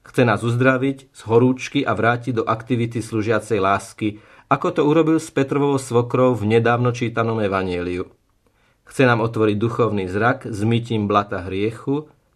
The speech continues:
presne tak, ako to urobil so slepcom pred dvetisíc rokmi. Jednoducho a skrátka, všetkým týmto uskutočňuje svoju najvyššiu vykupiteľskú túžbu. Dotknúť sa každého človeka so životodárnymi slovami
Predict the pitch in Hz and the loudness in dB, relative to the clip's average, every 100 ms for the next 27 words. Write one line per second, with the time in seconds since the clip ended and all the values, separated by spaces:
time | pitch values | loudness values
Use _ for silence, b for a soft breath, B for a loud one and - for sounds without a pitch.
0 | - 117 117 98 - - - - 143 139 | 0 0 0 -4 0 -2 -2 -6 -4 -2
1 | 120 120 120 120 107 92 107 113 - 123 | 0 0 2 0 0 -4 -4 -4 -4 -4
2 | 117 117 - 90 90 104 110 104 113 104 | -4 -4 -6 -6 -4 -4 -4 -8 -6 -4
3 | 101 87 - 82 - - _ _ _ _ | -4 -6 -8 -14 -14 -20 _ _ _ _
4 | _ _ _ _ 123 123 107 104 95 92 | _ _ _ _ 2 2 2 -2 -6 -8
5 | - 104 107 120 - 131 135 135 b b | -8 -2 0 -2 -4 -2 -2 -4 b b
6 | b b - - 165 - 175 175 165 135 | b b -6 0 0 -2 -6 -4 -4 -2
7 | 131 127 139 131 127 - 127 123 123 120 | 0 -2 -2 -2 -2 -2 -2 0 0 -2
8 | B B - - 107 92 104 127 139 - | B B -10 -2 -2 0 0 2 0 -2
9 | 139 131 104 110 120 120 117 120 113 - | -4 -4 -4 -6 -4 -6 -4 0 0 -2
10 | 113 113 131 127 107 87 87 - _ _ | -6 -2 2 2 2 -4 -8 -12 _ _
11 | _ _ _ _ 117 117 - 101 - 92 | _ _ _ _ 0 0 0 -4 -4 -4
12 | 107 107 113 123 127 - 131 135 135 123 | -2 0 0 0 -2 -2 -2 0 -2 0
13 | 120 117 120 123 123 113 113 113 107 - | 0 0 0 0 0 0 -2 -2 -4 -6
14 | 113 101 92 90 | -4 -2 -4 -8